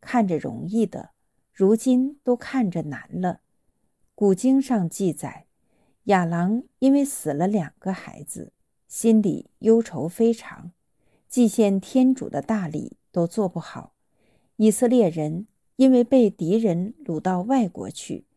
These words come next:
心里忧闷的唱经都唱不下去了。这样情景谁没有经着过呢？忧闷时候，不但灵魂的志气衰败，就是肉身的力气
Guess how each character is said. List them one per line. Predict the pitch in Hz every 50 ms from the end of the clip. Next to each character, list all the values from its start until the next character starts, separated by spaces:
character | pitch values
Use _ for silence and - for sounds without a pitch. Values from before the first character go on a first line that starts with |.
| _ _ _ _ _ _
心 | - - - 233 226 226
里 | 202 185 160 - - -
忧 | - 220 240 240 240
闷 | 247 262 254 202 156
的 | - 123 -
唱 | - - - 226 208 180 170
经 | - - 202 208 208 214 220 _ _
都 | _ 175 165
唱 | 170 - - - 220 180
不 | - -
下 | - - 170 165
去 | 170 - - - 208 175
了。 | 160 151 - - _ _ _ _ _ _ _ _ _ _ _ _ _ _ _ _ _ _ _ _ _ _ _ _ _ _ _ _ _ _ _ _ _ _ _ _ _ _ _ _
这 | - 302
样 | 294 277 247 208
情 | 190 - - - 185 156 185 226
景 | 240 - - 151 131 - _ _ _ _
谁 | _ - - 214 226
没 | 247 262 254 247
有 | 240 170 131
经 | - _ - - 226 233 233
着 | 220 175 131
过 | - - 190 185 160
呢？ | 147 139 131 - _ _ _ _ _ _ _ _ _ _ _ _ _
忧 | - 233 226 226
闷 | 220 240 233 185 156
时 | - - - - -
候， | 139 - - 156 131 - _ _ _ _ _ _
不 | - 233
但 | 233 285 269 233
灵 | 185 175 160 175 214 269
魂 | 262 - - 151 151
的 | 147 170 170
志 | - - 220 196 175
气 | - - - 170 165
衰 | - - - 208 202 202
败， | 208 - 208 175 151 _ _ _ _ _ _ _ _ _ _ _ _ _
就 | - 269 254
是 | 233 - 247 233 226
肉 | 262 302 277 240
身 | 220 - - 247 240 247 233
的 | - 160 -
力 | - - 226 208 170
气 | - - - - 185 160 - -